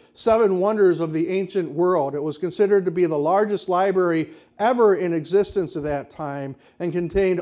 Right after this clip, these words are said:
all the writings of all the wisdom of all the people known in the world during that time. It was huge and massive. And so they've started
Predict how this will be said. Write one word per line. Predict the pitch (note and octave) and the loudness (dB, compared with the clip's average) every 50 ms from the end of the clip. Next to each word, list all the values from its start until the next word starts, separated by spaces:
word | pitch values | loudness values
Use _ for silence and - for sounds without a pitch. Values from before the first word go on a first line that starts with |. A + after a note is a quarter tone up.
| - | -4
all | - F3+ G#3+ A3+ A#3+ B3 | 0 2 2 4 4 2
the | A#3 A3+ | 2 2
writings | G3+ F#3+ F#3+ F#3+ G3+ G#3 G#3 G#3+ G#3 F#3+ E3 | 2 4 4 4 4 2 2 0 -2 -2 -4
of | D#3 - - | -6 -6 -2
all | F3 F#3 G#3 G#3+ | 0 2 2 4
the | G#3 G3 | 4 2
wisdom | F3+ F3 F#3 F#3 G3 F#3+ - G#3+ G3+ F#3 D#3+ | 2 4 4 4 4 2 2 -2 -2 0 -2
of | C#3 C#3+ - | -4 -4 -2
all | D#3+ F3 F#3+ G#3+ G#3 | 0 0 2 2 2
the | F#3+ F#3 | 0 -2
people | F#3 - G#3 G3 G3 F#3+ - D#3+ D3+ D3 C#3+ - - - - _ _ | -2 -4 -4 -6 -4 -4 -2 -2 -2 -2 -4 -6 -12 -20 -20 _ _
known | D#3+ E3+ F#3+ G3 G3+ G3+ G3+ F#3+ | -2 0 2 4 4 4 2 2
in | F#3 F3 | 0 0
the | E3+ E3 | 0 0
world | D#3 D#3+ F3 F3+ F#3 F3+ E3+ D#3+ D3 - | 0 2 2 2 4 2 2 0 0 -2
during | E3 E3 E3 E3 D#3+ D#3+ | -2 -2 -2 0 -2 -4
that | D3+ D3 C#3+ C#3+ - | -4 -6 -6 -10 -10
time. | - E3 D#3 D#3 C#3+ B2 A2+ - G#2 _ _ _ _ _ _ | -8 -8 -6 -6 -6 -8 -12 -16 -20 _ _ _ _ _ _
It | E3+ | -2
was | E3 D3+ D3 - | 0 0 -2 -4
huge | - - - A#3+ A3+ G#3+ D#3+ C3+ B2+ - - - - _ _ _ _ _ _ _ _ - | -6 -6 -4 -2 2 2 2 0 0 -6 -14 -20 -20 _ _ _ _ _ _ _ _ -6
and | D#3+ E3 D#3+ D#3+ | -4 -2 -2 0
massive. | E3+ E3+ F#3 F#3+ F#3+ F3+ - D3 A#2+ A2+ A#2 - _ _ _ _ - | 0 0 0 0 -2 -2 -4 -6 -8 -8 -10 -16 _ _ _ _ -4
And | F#3 F3+ | -4 0
so | - A#3+ A3+ | 4 4 6
they've | A3+ A#3+ B3 B3 A3 | 6 6 4 2 0
started | - - C4 A#3+ B3 B3 A#3+ A#3+ A#3 A3 G3+ - | -2 0 0 2 2 4 4 4 2 2 0 -4